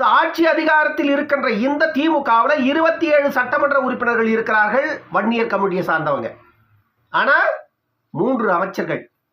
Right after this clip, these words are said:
வெக்கமே இல்லாத, சூடு சொரணை எதுவுமே இல்லாத, மான ஈனம் எதுவுமே இல்லாத,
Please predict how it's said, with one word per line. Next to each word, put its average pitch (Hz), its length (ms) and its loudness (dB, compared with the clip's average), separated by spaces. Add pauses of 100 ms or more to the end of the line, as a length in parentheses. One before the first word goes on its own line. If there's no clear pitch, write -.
(240)
வெக்கமே 226 460 -2
இல்லாத, 208 420 2
சூடு 240 440 -2
சொரணை 190 280 0
எதுவுமே 220 420 0
இல்லாத, 185 340 0
மான 220 380 2
ஈனம் 202 220 -2
எதுவுமே 214 500 0
இல்லாத, 190 420 0